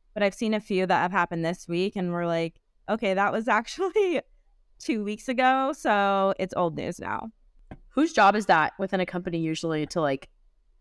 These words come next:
Speaker 2: keep them, you know, in the loop on, like, what's cool and what's not, like, what's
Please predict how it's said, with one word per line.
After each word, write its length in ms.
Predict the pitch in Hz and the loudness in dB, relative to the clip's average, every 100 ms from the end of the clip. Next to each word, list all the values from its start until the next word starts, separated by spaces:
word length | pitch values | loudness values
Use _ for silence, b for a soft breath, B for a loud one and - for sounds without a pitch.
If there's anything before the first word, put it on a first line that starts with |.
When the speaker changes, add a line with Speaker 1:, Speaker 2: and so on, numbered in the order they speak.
| _ | _
Speaker 2:
keep 280 | - 202 - - | -6 -4 -4 0
them, 260 | 180 175 - _ _ _ _ _ | 0 0 -4 _ _ _ _ _
you 100 | 190 | 0
know, 120 | 170 156 | 2 2
in 180 | 180 | 2
the 80 | 180 | 0
loop 340 | 170 170 156 165 | 2 2 2 0
on, 140 | 151 | 0
like, 180 | 151 - | 0 2
what's 460 | 170 - - - | 0 0 -6 -14
cool 380 | - - 185 165 | -6 2 2 2
and 100 | 151 | 0
what's 240 | 143 - - | -2 -4 -2
not, 320 | 113 110 - | 0 0 -2
like, 120 | 151 | -4
what's 340 | 160 143 - | -2 -2 -4